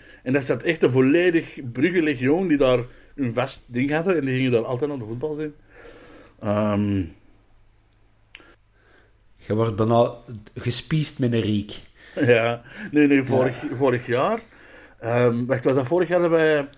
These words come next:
Speaker 1: twee nul voor stonden tegen Brugge en dat Brugge nog twee twee heeft gemaakt? Was dat vorig jaar of het jaar ervoor?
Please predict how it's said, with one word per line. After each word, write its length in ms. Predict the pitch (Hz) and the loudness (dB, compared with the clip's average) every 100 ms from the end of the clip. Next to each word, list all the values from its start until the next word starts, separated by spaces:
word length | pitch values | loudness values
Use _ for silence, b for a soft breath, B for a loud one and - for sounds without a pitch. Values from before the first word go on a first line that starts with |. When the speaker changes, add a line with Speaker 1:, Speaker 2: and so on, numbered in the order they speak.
| b b b b | b b b b
Speaker 1:
twee 180 | - 170 | 2 4
nul 160 | 185 156 | 4 2
voor 200 | 156 180 | 2 2
stonden 280 | 202 185 180 | 0 -2 0
tegen 300 | 180 160 147 | 0 0 2
Brugge 260 | 170 175 | 2 2
en 100 | 170 | 0
dat 120 | 147 135 | -2 0
Brugge 180 | 165 | -2
nog 120 | 180 - | -4 -2
twee 180 | 165 | -2
twee 180 | 151 147 | 0 0
heeft 120 | 131 | -2
gemaakt? 300 | 120 107 104 | -2 -6 -6
Was 120 | 127 117 | -4 -4
dat 120 | 117 | -4
vorig 260 | 185 180 | -4 -4
jaar 100 | 180 | -4
of 40 | 165 | -4
het 100 | 160 | -2
jaar 180 | 139 123 | -2 -2
ervoor? 300 | 110 107 | -2 -2